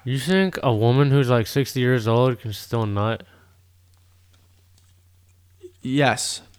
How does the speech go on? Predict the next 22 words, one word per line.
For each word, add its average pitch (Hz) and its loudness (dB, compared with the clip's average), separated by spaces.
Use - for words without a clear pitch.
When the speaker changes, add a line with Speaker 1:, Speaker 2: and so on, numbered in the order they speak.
Speaker 1:
Really? 156 6
Speaker 2:
Nick, - -4
Speaker 1:
How 156 8
Speaker 2:
yes. 196 6
Speaker 1:
come 233 4
a 190 8
woman 180 8
who's 170 6
sixty 156 0
years 147 4
old 156 4
can 123 -2
nut 123 2
and 113 -6
some 139 -4
dudes 135 0
who's 120 -2
sixty 131 -4
years 123 0
old 117 -2
cannot 113 -4
nut? 95 -4